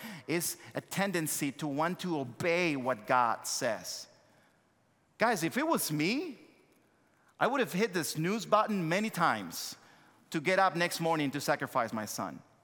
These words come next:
I, I, I would have forgotten. It would not been, it would not have been on my calendar. It would have been forgotten. "What are you doing this morning?" "Oh, I don't know. I gotta go to Walmart. I gotta do some runs.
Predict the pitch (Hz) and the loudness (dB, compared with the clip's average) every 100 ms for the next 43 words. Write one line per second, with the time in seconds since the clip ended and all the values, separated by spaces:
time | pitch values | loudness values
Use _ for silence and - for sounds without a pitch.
0 | _ _ _ _ _ _ - - 160 185 | _ _ _ _ _ _ -4 4 6 6
1 | 180 190 220 247 - 233 196 190 175 185 | 6 4 4 0 2 0 4 6 6 6
2 | 135 104 110 - - - - - 175 208 | 0 -4 -8 -14 -20 -20 -16 -4 -2 0
3 | 190 190 247 196 233 233 233 220 202 190 | 4 6 6 4 4 4 2 0 -2 2
4 | 214 233 214 226 208 202 196 - 165 175 | 2 4 2 2 2 2 2 2 4 6
5 | 170 139 117 85 - - - - _ _ | 4 2 0 -4 -8 -18 -20 -20 _ _
6 | - 151 202 226 226 240 202 208 214 160 | -6 0 2 2 0 0 4 6 6 2
7 | 127 180 254 262 285 269 - 262 269 180 | 4 4 4 2 2 2 0 2 2 4
8 | 208 240 220 220 220 151 180 185 190 180 | 4 6 6 4 2 2 2 2 0 2
9 | 196 196 190 170 160 160 143 165 151 165 | 2 2 2 2 4 2 0 -4 -4 -2
10 | 151 156 160 156 - | 2 2 0 -4 -10